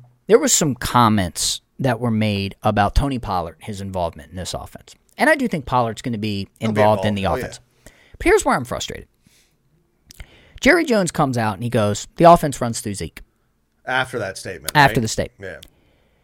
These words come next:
Speaker 2: Yeah.
Speaker 1: <sighs> Can we just let Mike McCarthy coach this football team?
Speaker 2: Absolutely.
Speaker 1: I mean, can we just, like, it's so frustrating to me. I, I'm sorry. I'm a Zeke fan.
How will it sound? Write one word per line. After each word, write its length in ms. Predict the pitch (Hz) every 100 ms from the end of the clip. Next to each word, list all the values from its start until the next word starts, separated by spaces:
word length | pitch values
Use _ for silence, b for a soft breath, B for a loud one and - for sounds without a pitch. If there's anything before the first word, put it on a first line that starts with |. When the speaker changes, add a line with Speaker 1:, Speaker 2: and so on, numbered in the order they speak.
| _ _ _ _ _ _ _
Speaker 2:
Yeah. 140 | B B B B
Speaker 1:
<sighs> 200 | B _ -
Can 140 | 320
we 100 | 427
just 220 | 494 -
let 120 | 208
Mike 220 | - 131 -
McCarthy 400 | - 104 104 92
coach 300 | - 98 -
this 160 | 92
football 340 | - 98 104 110
team? 240 | 104 98
Speaker 2:
Absolutely. 180 | 95 90
Speaker 1:
I 40 | -
mean, 80 | - _ - - -
can 260 | - 285 254
we 260 | 349 403
just, 380 | 403 277 226 -
like, 300 | 233 214 - _ _ _ _ _ _ _ _ _ _ _ _ -
it's 180 | 294 -
so 360 | - - 349
frustrating 920 | 381 - - 202 175 - - 104 98 90
to 120 | 107
me. 180 | 76 - _ _ _ -
I, 100 | 185 -
I'm 160 | 277
sorry. 460 | - - 135 95 -
I'm 160 | 208 294
a 40 |
Zeke 280 | 170 139 120
fan. 240 | - 90